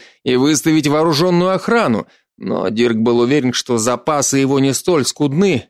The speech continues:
как он старается уверить. Веселые висельники встали здесь надолго.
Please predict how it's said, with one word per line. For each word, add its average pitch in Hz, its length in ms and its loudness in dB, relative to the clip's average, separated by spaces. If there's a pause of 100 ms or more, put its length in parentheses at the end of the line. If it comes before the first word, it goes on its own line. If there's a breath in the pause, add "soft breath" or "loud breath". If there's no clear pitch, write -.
как 123 160 -4
он 117 100 0
старается 123 640 -2
уверить. 123 640 -2 (760)
Веселые 214 640 0
висельники 190 560 0
встали 156 400 0
здесь 139 320 0
надолго. 135 640 -2